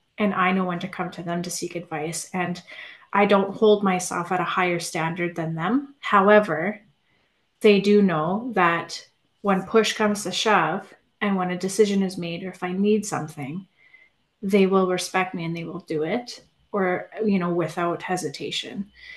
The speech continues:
you know, I have great staff where they go above and beyond, but it's because we've, we've established that, um, that re-, that working relationship.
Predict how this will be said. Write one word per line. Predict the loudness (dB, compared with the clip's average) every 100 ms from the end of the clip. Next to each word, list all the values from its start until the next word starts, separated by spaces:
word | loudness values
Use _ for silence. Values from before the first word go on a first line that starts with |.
| -20 _ -2
you | -2
know, | 0
I | -2
have | -2 -4 -4 -6
great | -2 -2 -2
staff | -4 -2 -2 -2
where | -6
they | -6 -2
go | 0 0
above | 2 0
and | 0 -2
beyond, | 0 0 -2 -6 -8 -16 -20 _
but | 0 2
it's | 0 0
because | -2 0 0 4
we've, | 2 2 -2 -6 _ -20 -20 _ _ _
we've | 0 2 2
established | -4 -2 4 4 2 -2 -4 -6 -4
that, | -4 -2 -4 -8 -14 -6
um, | -4 -2 -2 -6 -8 _ _ _ _ _ _ -16 -6
that | -2 -2
re-, | 0 -4 -4
that | -4 -2
working | -2 -4 -6
relationship. | -4 -4 -2 -4 -4 -8 -8 -10